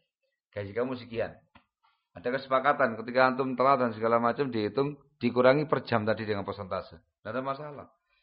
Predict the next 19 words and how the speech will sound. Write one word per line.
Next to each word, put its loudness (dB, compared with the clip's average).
<clears throat> -2
Itu -10
namanya -4
tadi -6
imma -4
ujra, -2
imma 0
ju'ala. 0
Itu -2
diperbolehkan. -4
Jadi -8
orang 4
yang -6
jadi -10
karyawan -2
itu -10
kan -4
sudah -6
menjadi -12